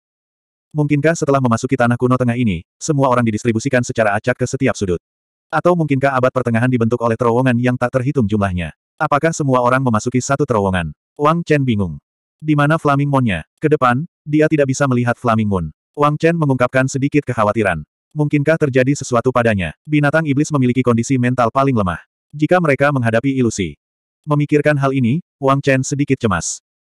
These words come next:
"Nak, lumayan. Hehe, kamu benar-benar bisa menghancurkan ilusi ini. Lumayan, Mem, kondisi mentalmu sudah meningkat pesat.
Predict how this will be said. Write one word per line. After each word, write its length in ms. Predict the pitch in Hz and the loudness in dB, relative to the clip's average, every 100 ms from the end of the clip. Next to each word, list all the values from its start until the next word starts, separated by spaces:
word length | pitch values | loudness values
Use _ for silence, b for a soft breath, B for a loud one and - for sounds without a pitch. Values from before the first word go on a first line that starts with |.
| _ | _
"Nak, 320 | 139 139 147 - _ 135 | -2 0 0 -4 _ -2
lumayan. 400 | 151 139 101 78 - | 0 2 0 -4 -10
Hehe, 480 | - 147 131 117 85 _ | -4 -2 0 -2 -4 _
kamu 240 | 156 151 | -2 0
benar-benar 480 | 170 147 131 123 131 | 2 2 2 0 0
bisa 240 | 123 139 131 | -2 -2 0
menghancurkan 480 | 113 110 123 131 | 0 0 0 0
ilusi 400 | 127 131 131 113 | 0 0 0 -2
ini. 160 | 87 73 _ _ | -4 -6 _ _
Lumayan, 480 | 151 156 131 107 87 80 _ 151 | 0 2 2 2 -2 -8 _ -2
Mem, 240 | 156 175 - _ | -2 -4 -10 _
kondisi 320 | 156 151 156 175 | 0 2 2 2
mentalmu 400 | 156 143 139 147 | 2 2 0 0
sudah 240 | 139 127 | 0 0
meningkat 400 | 120 127 143 131 | 2 0 0 -2
pesat. 260 | 113 98 | -2 -4